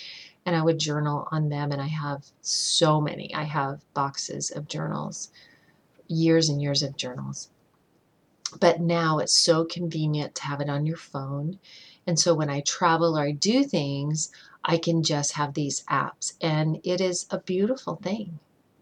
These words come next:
And they're always getting new ones. So, you know, I probably here soon will be doing some more updates on that 'cause there's a few new ones that I've kind of thrown in there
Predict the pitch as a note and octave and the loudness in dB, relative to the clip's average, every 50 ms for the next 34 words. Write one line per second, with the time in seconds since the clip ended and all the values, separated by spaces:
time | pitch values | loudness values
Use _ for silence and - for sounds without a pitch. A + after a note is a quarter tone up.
0 | _ _ _ _ _ _ - - - - _ G#3 G#3 A3+ A3+ G#3 - G#3+ A3 A#3+ | _ _ _ _ _ _ -20 -20 -20 -6 _ 6 8 8 8 8 8 8 8 8
1 | C#4 D#4 D#4+ - - D4+ D4 D4+ D4+ D4 C#4 B3+ B3 B3 B3 A#3+ A#3+ A#3+ A#3+ A#3 | 8 6 6 6 6 6 6 8 8 6 8 8 8 8 8 8 8 6 6 6
2 | A#3+ A#3+ A#3+ - - - F#3+ D#3+ D3+ D#3+ D#3+ D#3+ D#3 D#3+ E3 D#3+ F3 F#3+ F3+ F3+ | 4 0 -2 -4 0 4 4 6 6 4 4 2 2 0 0 -2 -2 -2 0 0
3 | F3+ F3+ F3 F3 - E3 E3 D#3+ - - G3+ G3 G3+ G3+ G#3 G3+ G3+ G#3+ G#3 G#3 | 2 4 2 2 2 -2 -6 -8 -2 2 4 4 4 4 2 0 2 4 6 6
4 | G#3+ G#3 G3+ G3+ G3+ G3+ G3+ - - - - _ _ - - G3 F#3 F#3 F#3 F#3 | 8 8 8 8 6 4 2 -2 -8 -18 -18 _ _ -2 2 4 6 6 6 6
5 | - - - _ - - - - - F#3+ F3+ F3 F3 E3+ - - _ _ _ _ | 4 2 -2 _ -2 0 2 4 4 4 4 4 2 2 0 -4 _ _ _ _
6 | - E3+ D3+ - - E3 D#3+ D#3+ D#3+ D3 D#3+ D#3 D3+ D#3+ E3 E3 E3 D#3+ D#3+ D#3 | -6 -6 -6 -6 -6 2 4 4 4 6 4 2 2 4 4 4 4 2 2 0
7 | - - D3+ D3 D3 D3+ - - F#3 F#3 - - F3+ E3+ - - - - - - | -2 -2 -2 -2 -2 -2 -2 -2 -2 -2 0 2 2 2 2 0 -4 -8 -4 -2
8 | E3 E3 D#3+ D#3+ E3 D#3+ D#3+ D#3 - - - - - D#3+ D3+ D#3 D#3 D3+ - F3 | 0 0 2 0 0 0 0 -2 -4 -6 -8 -6 -4 -2 -2 -2 -2 -4 -2 -2
9 | E3+ E3 D#3+ D#3+ D#3+ D#3+ D#3+ D#3 D#3 D#3 D3+ D#3 D#3 D#3 D#3 - - D3 D3 D3 | 0 0 2 2 0 0 0 0 0 0 0 0 0 -2 -2 -6 -10 -8 -6 -6
10 | D3 - - D3+ D3 - - - D#3 D3+ D3+ D3+ - - D#3+ D#3+ D#3+ D#3 D#3 D3+ | -6 -4 -4 -6 -6 -6 -6 -4 -2 0 0 -2 -2 -2 -2 0 2 2 2 0
11 | D3+ D3+ D3 C#3+ C#3+ | 0 0 0 -2 -2